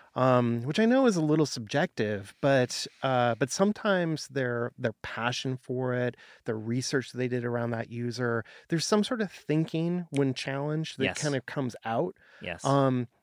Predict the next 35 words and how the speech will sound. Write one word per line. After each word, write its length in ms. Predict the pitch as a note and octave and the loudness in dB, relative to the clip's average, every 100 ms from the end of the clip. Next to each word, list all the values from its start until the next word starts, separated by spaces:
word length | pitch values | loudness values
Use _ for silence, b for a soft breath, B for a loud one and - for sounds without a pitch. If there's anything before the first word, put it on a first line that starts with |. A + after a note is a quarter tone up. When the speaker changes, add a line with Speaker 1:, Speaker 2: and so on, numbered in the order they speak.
| - | -8
Speaker 1:
and 440 | D3+ D3 C#3+ C#3+ C3 | -2 0 2 0 -4
that's 440 | C3 D3+ G3 - E3+ | -2 0 0 -2 -4
when 360 | D#3+ D3+ C#3+ - _ _ | -2 -2 -4 -8 _ _
I 460 | C#3 C#3+ D3+ D#3 C#3 - | 0 2 2 0 -2 -8
kind 120 | C#3+ | -4
of 60 | A#2 | -2
step 240 | - B2 | 0 0
back 220 | A#2+ A2+ | 0 -2
and 100 | A#2 | -4
say, 140 | B2+ A#2 | -4 -4
"Okay, 160 | A2 | -2
what 240 | A2 A#2 A#2+ | -4 -2 -4
I 240 | C3+ F3 A3+ | -2 0 2
thought 280 | E3+ C3 | 0 -2
was 160 | A2 G#2+ | -8 -10
true 540 | - - G#2+ G2+ F#2+ - | -10 -10 -10 -10 -10 -8
is 220 | C3 A2+ | -6 -2
not 340 | A#2 B2 B2+ - | 0 2 2 -2
true 240 | - G#2+ | -6 -4
now 220 | G#2+ G2+ | -4 -6
that 100 | G2 G2 | -10 -10
you've 120 | G2 | -10
given 280 | A2 G2 G2 | -10 -10 -10
me 80 | |
a 80 | F#2+ | -10
little 160 | F#2+ F#2+ | -12 -12
bit 200 | F#2+ - | -14 -16
more 140 | F2+ | -18
information." 600 | E2 - E2+ E3+ E2 - - | -18 -20 -18 -14 -10 -8 -6
Speaker 2:
Absolutely. 500 | A2 A#2 C3 - B2 | -4 -4 -4 -4 0
Speaker 1:
Right? 200 | A#2 A#2+ | 2 4
I'm 120 | B2+ | 2
seeing 540 | - - D3+ D3+ D3 | 0 0 4 6 6
this 240 | A#2+ G#2+ A#2+ | 4 0 -2
more 580 | A2 G#2+ G#2+ G#2 G#2 | -2 -2 -4 -4 -6